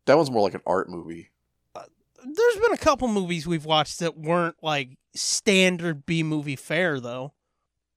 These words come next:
Speaker 2: They were just kinda fucking weird. 'Cause, like, Creepshow, I mean, yeah, okay, it's intentionally kinda like a little cheese dick,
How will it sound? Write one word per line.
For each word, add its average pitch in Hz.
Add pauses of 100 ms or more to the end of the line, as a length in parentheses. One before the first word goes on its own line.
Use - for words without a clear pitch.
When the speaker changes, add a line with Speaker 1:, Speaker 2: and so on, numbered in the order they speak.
(160)
Speaker 2:
They 185
were 190
just 185
kinda 226
fucking 160
weird. 143 (600)
'Cause, 220
like, 220 (520)
Creepshow, 262
I 175
mean, 196
yeah, 165
okay, 160
it's 156
intentionally 175
kinda 170
like 156
a 151
little 147
cheese 165
dick, 180